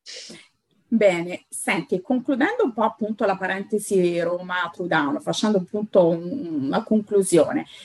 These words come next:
secondo te, se ci sono tre elementi che ti vengono in mente, quali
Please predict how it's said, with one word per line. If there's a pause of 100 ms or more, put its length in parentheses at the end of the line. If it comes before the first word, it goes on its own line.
secondo
te,
se
ci
sono
tre
elementi
che
ti
vengono
in
mente,
quali